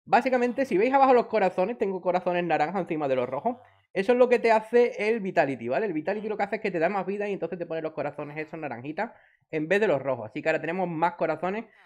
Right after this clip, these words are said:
de los normales. Así que por ahí, bien. Y con esta armadura, gente, yo creo que ya nos podemos enfrentar a algunas cositas.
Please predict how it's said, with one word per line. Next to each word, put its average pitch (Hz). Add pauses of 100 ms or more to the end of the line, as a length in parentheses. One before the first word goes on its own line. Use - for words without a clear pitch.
(120)
de 151
los 147
normales. 120
Así -
que 196
por 123
ahí, 165
bien. 123 (960)
Y 160
con 220
esta 254
armadura, 262
gente, 240
yo 226
creo 214
que 202
ya 185
nos 214
podemos 180
enfrentar 160
a 156
algunas 160
cositas. 123